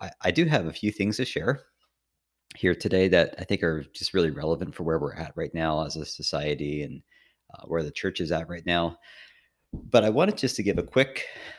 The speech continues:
look ahead to what, what I hope to do with this podcast next. You know, it started out as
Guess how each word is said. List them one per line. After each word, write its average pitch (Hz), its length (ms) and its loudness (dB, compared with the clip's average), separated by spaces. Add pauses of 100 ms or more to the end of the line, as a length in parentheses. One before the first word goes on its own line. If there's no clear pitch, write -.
look 101 200 0
ahead 87 320 0 (100)
to 73 240 -10 (400)
what, 101 220 -2 (240)
what 90 300 0
I 80 180 0 (260)
hope - 280 0
to 76 60 -6
do 73 240 -10
with 73 100 -16
this - 120 -10
podcast 71 600 -10
next. - 460 -14 (440)
You 95 80 -4
know, 101 100 6
it 95 220 2
started - 400 0
out 101 380 -4
as 85 480 -4